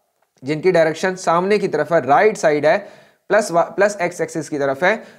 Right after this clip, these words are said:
तो ये बेटा है, एक है प्लस टू और दूसरी क्या है? प्लस वन। बैकवर्ड फोर्स है? नहीं जी, नहीं है। तो आंसर क्या आ गया? प्लस थ्री। तो ये चेक करें, ईजी हुआ कि नहीं ईजी हुआ? तो आपका आंसर क्या आ गया? थ्री। इसका मतलब है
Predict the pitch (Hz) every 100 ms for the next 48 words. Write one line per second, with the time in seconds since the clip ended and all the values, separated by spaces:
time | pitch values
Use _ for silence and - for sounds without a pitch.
0 | - 160 175 156 165 156 151 156 143 143
1 | 147 147 147 175 214 - 233 277 - -
2 | _ _ - 147 131 156 190 185 175 160
3 | 160 196 - - 131 131 127 156 170 -
4 | _ _ _ _ - 143 147 214 214 226
5 | 226 247 262 - 123 131 151 151 160 143
6 | 147 113 - 147 175 196 208 226 214 175
7 | 147 110 - 156 165 165 - 160 110 -
8 | _ 127 123 147 - 104 - - - _
9 | _ _ _ _ _ _ _ _ _ _
10 | - 139 185 196 190 175 165 151 143 143
11 | 147 147 175 170 208 202 208 190 190 190
12 | 220 269 - - - 151 - 175 165 175
13 | 170 185